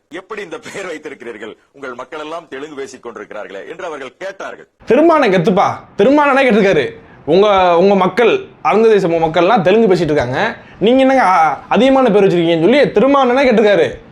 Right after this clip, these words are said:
Speaker 2: திருமானை கேட்டா அதுல ஆயிரம் அர்த்தம் இருக்கும், சும்மா கிடையாது கேட்க மாட்டார்ல. திருமானே உண்மையே சொல்லுங்க, அவர் கடந்த காலங்களில் தமிழ் தேசியம் பேசினவர் தான். இன்றைக்கும் வந்து அந்த உணர்வுகள்லாம் இருக்கு. இன்னைக்கு ஒரு கூட்டணி தர்மம் அப்படின்றதுக்காக வந்து பல விஷயங்கள் வந்து மூடி மறைச்சு பேசிட்டு இருக்காரு.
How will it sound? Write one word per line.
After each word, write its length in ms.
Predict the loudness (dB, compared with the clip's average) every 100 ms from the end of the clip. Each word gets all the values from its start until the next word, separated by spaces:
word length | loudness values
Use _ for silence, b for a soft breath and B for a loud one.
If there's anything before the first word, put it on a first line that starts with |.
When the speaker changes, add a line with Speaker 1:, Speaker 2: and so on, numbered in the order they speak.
| B B -2
Speaker 2:
திருமானை 480 | 2 2 2 2
கேட்டா 160 | 2 2
அதுல 160 | 2 2
ஆயிரம் 220 | 2 2
அர்த்தம் 160 | 2
இருக்கும், 380 | 2 2 -2 -2
சும்மா 260 | 0 2 2
கிடையாது 340 | 2 2 2
கேட்க 80 | 2
மாட்டார்ல. 540 | 2 2 2 0 -2 -10 -20 B B
திருமானே 400 | 0 2 2 2
உண்மையே 260 | 2 4 2
சொல்லுங்க, 520 | 2 2 2 2 0 0
அவர் 160 | -2
கடந்த 220 | 0 0
காலங்களில் 320 | 2 2 2 0
தமிழ் 200 | 2 2
தேசியம் 280 | 2 2
பேசினவர் 300 | 0 0 2
தான். 320 | 2 0 -4 -10 B B B B B B
இன்றைக்கும் 440 | 0 2 2 2
வந்து 180 | 2 2
அந்த 120 | 2
உணர்வுகள்லாம் 500 | 2 4 4 4 4
இருக்கு. 580 | 4 2 2 0 -2 -8 -20 -20 -8
இன்னைக்கு 260 | -2 0
ஒரு 120 | 0
கூட்டணி 320 | 2 0 2 2
தர்மம் 360 | 2 2 2
அப்படின்றதுக்காக 580 | 0 2 2 2 2 2
வந்து 520 | 2 4 4 2 0 0
பல 140 | 2
விஷயங்கள் 360 | 2 2 2 2
வந்து 160 | 4
மூடி 120 | 4
மறைச்சு 280 | 4 0 0
பேசிட்டு 200 | 0 0
இருக்காரு. 380 | 2 2 2 0